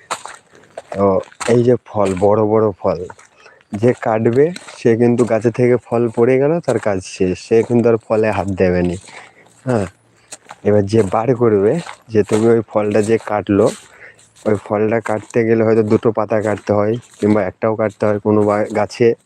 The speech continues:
তিনটে চারটে পাতা কাটতে হয়। তো ওই পাতাগুলো যখন কাটবে, ওই পাতাটাকে তোমাকে এরকমভাবে রাস্তার মানে সাইডে, বাগানের সাইডে এক একটা লাইনে,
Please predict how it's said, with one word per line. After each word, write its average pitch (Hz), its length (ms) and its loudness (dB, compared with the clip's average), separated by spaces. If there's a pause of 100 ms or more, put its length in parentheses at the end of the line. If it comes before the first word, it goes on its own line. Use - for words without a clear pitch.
(420)
তিনটে 117 360 2
চারটে 120 260 -2 (100)
পাতা 107 260 -2
কাটতে 98 380 -4
হয়। 87 200 -2 (1300)
তো 110 80 2 (240)
ওই 117 80 2 (100)
পাতাগুলো 123 520 0
যখন 123 160 4 (140)
কাটবে, 113 360 2 (1080)
ওই 117 80 4 (540)
পাতাটাকে 123 580 0 (100)
তোমাকে 120 300 0
এরকমভাবে 113 480 0 (100)
রাস্তার 107 320 -4 (160)
মানে 107 160 2 (100)
সাইডে, 104 260 2 (240)
বাগানের 104 380 -2
সাইডে 101 260 -4
এক 104 140 0
একটা 104 220 -4
লাইনে, 101 280 2